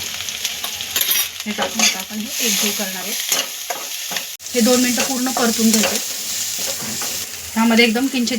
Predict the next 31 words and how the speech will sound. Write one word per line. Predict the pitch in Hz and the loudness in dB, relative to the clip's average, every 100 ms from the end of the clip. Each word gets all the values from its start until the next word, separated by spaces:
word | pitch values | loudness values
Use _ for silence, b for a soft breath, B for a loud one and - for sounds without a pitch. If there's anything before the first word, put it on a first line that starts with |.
| 247 | 0
मीठ | 233 220 | 0 0
टाकून | 226 220 | 2 4
घ्यायचं | 226 208 208 | 4 4 2
आहे, | |
कारण | 277 220 | 2 2
की | 220 | 4
आपण | 214 214 - | 4 2 0
तळणीमध्ये | 247 233 240 240 226 | 4 6 6 4 2
पण | 226 240 | 0 0
मीठ | 233 | 0
घेतलेलं | 214 226 214 214 | 0 0 0 -2
आहे | 208 - - - 180 - - | -2 -6 -6 -2 -2 -4 0
आणि | 208 220 | 2 4
जे | 233 | 4
सॉसेस | 233 220 220 240 | 2 2 2 2
आहेत | 226 226 - | 4 4 4
त्यामध्ये | 208 214 214 | 6 6 6
मीठ | 226 - - | 4 2 2
already | 208 208 202 233 | 0 2 2 2
असतं. | 220 - - - - - - - - - - - | 0 0 -2 -4 -6 -4 -4 -2 -2 -2 -8 -10
आता | 208 233 | -2 2
ह्यामध्ये | 214 208 | 2 2
आपण | 214 254 | 0 -2
टोमॅटो | 285 233 214 214 | 0 0 0 0
केचप | 208 196 185 | -2 -2 -2
ॲड | 180 | -4
करू, | 185 - - - - - - - - - - - - - - - - - - - - - - - - - - - - - - - - | -4 -6 -6 -6 -6 -6 -2 -2 -2 -6 -10 -12 -12 -14 -8 0 2 4 4 2 0 -2 -2 -2 -2 -2 -2 -2 -2 -2 -4 -2 2
नंतर | 220 233 | 2 2
थोडा | - 233 247 | 2 2 2
सोया | 240 214 208 | 2 2 0
सॉस | 214 254 | -2 -4